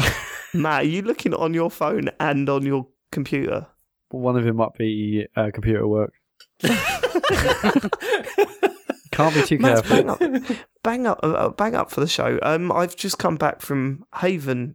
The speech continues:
Speaker 2: in Devon, and, um, uh, th-, it was,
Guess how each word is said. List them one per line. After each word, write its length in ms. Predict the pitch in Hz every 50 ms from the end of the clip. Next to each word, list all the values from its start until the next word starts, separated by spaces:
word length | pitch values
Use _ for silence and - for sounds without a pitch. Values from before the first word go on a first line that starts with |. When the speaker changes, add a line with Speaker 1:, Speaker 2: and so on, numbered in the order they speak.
| -
Speaker 2:
in 140 | - 139 135
Devon, 520 | 131 - 160 175 165 147 131 - - 160 - - - - - - - _ _ _
and, 380 | - 139 135 135 135 131 127 -
um, 440 | 135 135 131 131 131 135 131 131 - - - - - _ _ _ -
uh, 260 | 131 131 131 127 - - -
th-, 160 | - - 90 -
it 200 | - 90 139 127
was, 280 | 113 135 127 - -